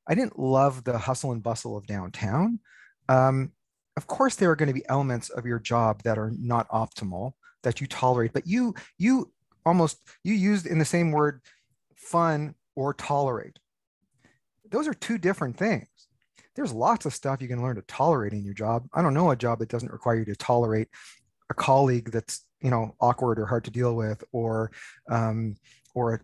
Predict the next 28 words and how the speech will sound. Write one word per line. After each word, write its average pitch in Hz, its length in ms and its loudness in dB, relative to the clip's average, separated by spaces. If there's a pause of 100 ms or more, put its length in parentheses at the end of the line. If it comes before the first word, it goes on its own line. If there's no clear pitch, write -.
a - 40 -4
certain - 380 -2
parts - 360 2
of 127 80 -4
your 123 80 -2
job. 120 220 4
When 127 100 2
I 143 60 6
was 147 100 4
a 135 40 -2
family 139 320 0
lawyer, 120 380 2 (240)
I 135 100 -2
tolerated 135 720 2
the 135 60 -4
calculation 131 720 -4
of, 113 120 -8 (440)
you 131 100 -2
know, 117 220 -4 (680)
uh, 110 200 2 (120)
spousal 139 400 2
support. 107 460 -6 (680)
I, 117 140 2 (100)
I 117 60 2
enjoyed 139 760 4 (380)
working 139 320 0
with 131 120 0
clients 127 680 -2